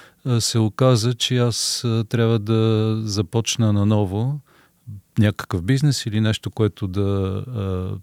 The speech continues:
с което да се занимавам, което да ме прави щастлив и да се развивам. И по този начин попаднах в един съвсем различен бранш от това, което правих до момента.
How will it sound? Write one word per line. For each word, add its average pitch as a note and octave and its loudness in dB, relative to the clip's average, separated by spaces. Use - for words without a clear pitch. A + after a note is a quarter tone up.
с - -8
което A2 0
да G#2 0
се - -4
занимавам, G2+ 0
което G#2 -4
да G2 -2
ме F#2+ -4
прави G2 -2
щастлив - -8
и G#2+ -4
да F#2+ -6
се G#2 -6
развивам. C3+ -4
И C#3+ 4
по B2 0
този A#2 4
начин B2 4
попаднах A2+ 4
в - -2
един A2 6
съвсем - 0
различен G2 0
бранш G2+ -2
от F#2 -6
това, G2 -4
което F#2 -4
правих F#2+ -2
до E2+ -4
момента. F#2+ -4